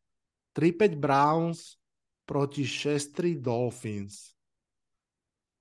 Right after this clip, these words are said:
Dolphins obrana nevedela zastaviť behajúceho Fieldsa, pred chvíľkou sme o tom hovorili. A teraz proti nim bude behať Nick Chubb a Kareem Hunt,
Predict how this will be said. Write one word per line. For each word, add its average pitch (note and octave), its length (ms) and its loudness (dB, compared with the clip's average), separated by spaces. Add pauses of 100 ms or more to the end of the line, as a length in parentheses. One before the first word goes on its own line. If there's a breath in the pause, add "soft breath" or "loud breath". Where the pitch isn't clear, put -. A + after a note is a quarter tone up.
(200)
Dolphins E3+ 580 0
obrana D#3 680 2 (920)
nevedela E3 640 4
zastaviť D3+ 480 0
behajúceho C#3+ 640 0
Fieldsa, C3+ 800 -2 (240)
pred C3 160 -6
chvíľkou C#3+ 320 -8
sme D3 80 0
o D3 80 -8
tom D3 120 0
hovorili. B2+ 760 0 (1000)
A - 80 -20
teraz D3 360 0
proti F3+ 320 0
nim F3 160 2
bude D#3+ 240 2
behať D#3+ 320 0
Nick D#3 280 -2
Chubb D#3 280 -4
a - 80 -8
Kareem D3 480 -2
Hunt, C3+ 400 0